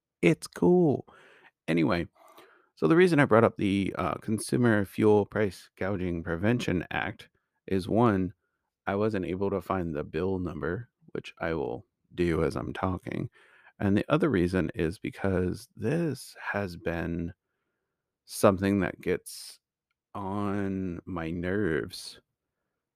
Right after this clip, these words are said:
um, when it comes to the way that the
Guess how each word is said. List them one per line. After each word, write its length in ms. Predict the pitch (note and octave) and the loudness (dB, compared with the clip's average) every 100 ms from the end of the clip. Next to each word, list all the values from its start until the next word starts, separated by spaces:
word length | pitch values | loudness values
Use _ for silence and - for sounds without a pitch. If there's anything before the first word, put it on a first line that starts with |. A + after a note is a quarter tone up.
| - | -8
um, 540 | D2+ D#2 D#2 C2+ - - - | -4 -4 -4 -6 -8 -14 -6
when 200 | F#2+ F2+ | -4 -4
it 140 | - | -6
comes 540 | - F#2+ F#2+ F2+ - - | -2 0 2 0 -6 -8
to 680 | - F2+ F2 F2+ F2 - - _ _ _ _ _ _ _ _ _ _ _ - - - | -2 2 2 0 -2 -4 -10 _ _ _ _ _ _ _ _ _ _ _ -20 -8 4
the 180 | G2 | 4
way 320 | E2+ F#2+ G#2 A2+ | 4 2 4 4
that 340 | G#2+ F2+ - - _ _ _ | 2 0 -4 -10 _ _ _
the 540 | G2 F2+ F2 F2 E2 | -4 -2 -2 -2 -4